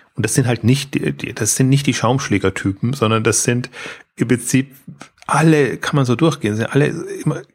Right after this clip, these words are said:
tendenziell gelassen. Also nicht, dass sie nicht vollen Einsatz zeigen können, aber sie sind nicht so, so hibbelig und so <laughs> oder, oder selbstverkäuferisch unterwegs, dass man das Gefühl hat, äh, ja, wenn's gut geht, wenn er Glück hat, geht's gut <laughs> und wenn nicht, dann nicht, sondern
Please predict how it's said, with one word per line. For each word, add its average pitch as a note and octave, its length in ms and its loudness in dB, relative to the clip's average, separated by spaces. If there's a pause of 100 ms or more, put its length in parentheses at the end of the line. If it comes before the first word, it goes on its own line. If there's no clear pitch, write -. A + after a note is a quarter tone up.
(160)
tendenziell D#3 420 2
gelassen. C3+ 520 0
Also B2+ 200 0
nicht, E3 200 0
dass C#3 120 -2
sie D3 80 -2
nicht C3+ 180 -2
vollen B2+ 240 0
Einsatz B2 440 -2
zeigen A2 260 -2
können, C3+ 160 -4
aber B2 120 0
sie A#2+ 100 0
sind C3 80 2
nicht D#3 140 0
so, C3 280 0 (320)
so - 120 0
hibbelig A2+ 520 0
und A#2 180 -2
so A#2+ 240 2 (240)
<laughs> - 240 -14
oder, C3+ 160 0
oder C3+ 180 2
selbstverkäuferisch A#2 920 0
unterwegs, A#2 560 0 (280)
dass - 120 -8
man A#2 100 2
das A#2 140 -2
Gefühl C#3 360 0
hat, C#3 260 -2
äh, A#2+ 380 2
ja, C#3 260 2
wenn's A2+ 240 -2
gut D#3+ 200 -2
geht, C#3+ 360 0
wenn C3+ 100 2
er A#2 80 2
Glück D3+ 200 0
hat, C#3+ 160 -2
geht's - 200 -2
gut - 420 0
<laughs> - 40 -18
und D#3 180 0
wenn C#3 120 4
nicht, D3 220 0
dann A#2+ 100 0
nicht, F3 160 0
sondern B2+ 260 0